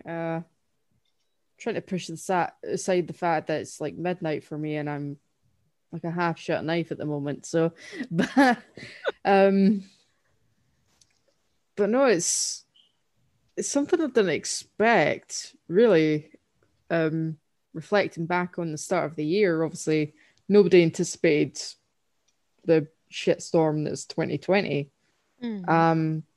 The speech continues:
Speaker 1: but I didn't think that I would be doing a podcast at all, or being involved in a podcast at all. Um,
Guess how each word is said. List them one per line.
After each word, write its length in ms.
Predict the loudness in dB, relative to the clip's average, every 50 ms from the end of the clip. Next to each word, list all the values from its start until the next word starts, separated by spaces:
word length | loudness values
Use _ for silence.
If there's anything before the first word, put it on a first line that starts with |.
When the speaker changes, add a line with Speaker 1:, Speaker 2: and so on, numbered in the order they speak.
| _ -6
Speaker 1:
but 80 | -2 -2
I 80 | 0 0
didn't 340 | 2 2 2 2 0 -2
think 220 | -2 -2 0 2 2
that 120 | 2 4
I 60 | 4
would 220 | 2 2 0 0 0
be 100 | 0 0
doing 320 | 2 4 4 4 4 4
a 160 | 2 0 -2 _ _
podcast 840 | -2 0 0 0 0 -2 0 2 2 2 2 0 -4 -10 -14 -16 -18 _ _ _ _ _ _ _ _ _ _ _ _ -4
at 260 | 0 0 0 2 2
all, 440 | 4 4 4 4 4 2 -2 -6 _ _ _ _ _ _ _ _ _ _ _ _ _ _ _ -20 -20 -20 -20 -18 -10 -2 2
or 140 | 4 4
being 280 | 4 4 4 4 6 6
involved 520 | 4 4 4 4 6 6 6 6 4 4
in 80 | 4 4
a 40 | 2
podcast 760 | 0 0 0 0 0 -2 -4 -8 -8 -8 -8 -10 -10 -12 -8 -6
at 200 | -6 -6 -2 -2
all. 400 | 0 2 2 2 0 -2 -4 _ _ _ _ _ -6
Um, 380 | -4 -4 -2 -2 -4 -4 -6